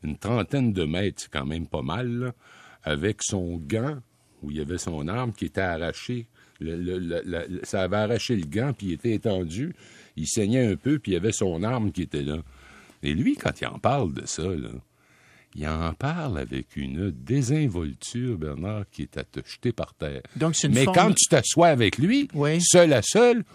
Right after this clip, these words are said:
Speaker 1: wow, là, tu vois l'envers de la médaille. Lui, par exemple, une fois, il va peut-être se reconnaître, là, mais une fois,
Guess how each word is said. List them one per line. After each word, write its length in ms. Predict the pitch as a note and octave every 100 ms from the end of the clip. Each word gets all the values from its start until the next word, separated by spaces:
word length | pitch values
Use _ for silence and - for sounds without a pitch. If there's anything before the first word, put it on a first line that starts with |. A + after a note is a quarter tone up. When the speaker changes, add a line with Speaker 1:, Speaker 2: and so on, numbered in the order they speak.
| _ F2
Speaker 1:
wow, 1200 | G2 A2 C3+ D3+ F3 G#3 G#3+ F#3 E3 C3+ B2 G#2
là, 280 | G#2 D3 F#3
tu 200 | - A#2+
vois 240 | G2+ C3
l'envers 380 | B2+ G#2 F#2+ A#2
de 60 | F#2
la 80 | D#2+
médaille. 500 | D#2+ A2 A2 D#2+ C2+ - - - - -
Lui, 280 | G2 D3 F3
par 180 | C3 G2
exemple, 400 | E2+ C3+ C3 A2+
une 120 | G2+
fois, 460 | - A2 A2+ E3 - - - - - -
il 120 | D2+
va 120 | D#3
peut-être 280 | - B2+ -
se 80 | G2
reconnaître, 600 | E2+ E2+ D2+ A2+ D#3 C#3
là, 120 | D#3+
mais 220 | B2 E2+ - _ F2+
une 200 | B2+ A#2+
fois, 460 | - G#2+ A#2 C#3+